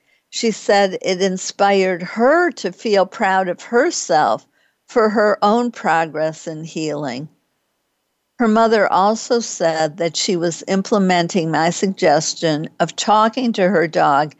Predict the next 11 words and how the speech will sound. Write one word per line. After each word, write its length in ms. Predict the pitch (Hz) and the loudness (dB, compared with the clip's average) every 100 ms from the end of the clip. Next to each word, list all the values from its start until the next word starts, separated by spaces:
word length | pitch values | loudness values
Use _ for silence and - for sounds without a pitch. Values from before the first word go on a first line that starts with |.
| _ _ - | _ _ -6
as 180 | 180 208 | -4 2
if 140 | 202 | 2
she 220 | - 254 | 2 0
were 220 | 214 202 175 | 2 4 4
a 60 | |
young 380 | 170 170 165 185 | 2 0 0 -2
child, 640 | - 170 151 143 139 - - | -4 -2 0 2 0 -2 -6
explaining 760 | 160 - - 185 185 185 208 214 | -6 -4 -6 -2 0 0 -2 -6
things 420 | - 196 196 - | -6 -4 -6 -4
to 180 | 196 190 | -2 0
her 340 | 196 190 196 | 2 2 2